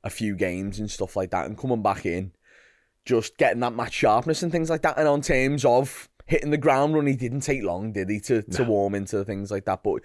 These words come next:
Speaker 1: you could pinpoint the, the touch that took it away from
Speaker 2: Yeah.
Speaker 1: him. There was one where it took him slightly wider than he wanted to go. And I was like, if he'd have had a right boot, he'd have been fine.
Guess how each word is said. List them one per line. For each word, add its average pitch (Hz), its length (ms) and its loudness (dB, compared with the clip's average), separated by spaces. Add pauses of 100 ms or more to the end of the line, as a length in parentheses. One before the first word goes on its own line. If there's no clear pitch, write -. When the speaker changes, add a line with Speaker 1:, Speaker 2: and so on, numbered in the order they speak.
(180)
Speaker 1:
you 147 100 -4
could - 160 0
pinpoint 190 500 0
the, 143 200 6
the 120 160 -4
touch - 420 -2
that 135 160 0
took - 220 -12
it 107 80 2
away 95 220 2
from 117 200 0
Speaker 2:
Yeah. 117 60 0
Speaker 1:
him. 104 60 -6 (200)
There 135 80 2
was 131 100 2
one 123 300 4
where 127 120 4
it 117 160 2
took 123 160 -4
him 131 100 -4
slightly 139 520 0
wider 120 440 4
than 135 100 2
he 139 80 2
wanted 135 280 0
to 143 80 2
go. 143 320 4 (360)
And 143 100 2
I 139 60 6
was 127 80 2
like, 147 100 4
if - 120 2
he'd 190 100 2
have 165 100 2
had 180 120 6
a 185 40 4
right 185 240 4
boot, 165 360 2 (100)
he'd 147 120 2
have 143 60 2
been 139 120 2
fine. 143 340 4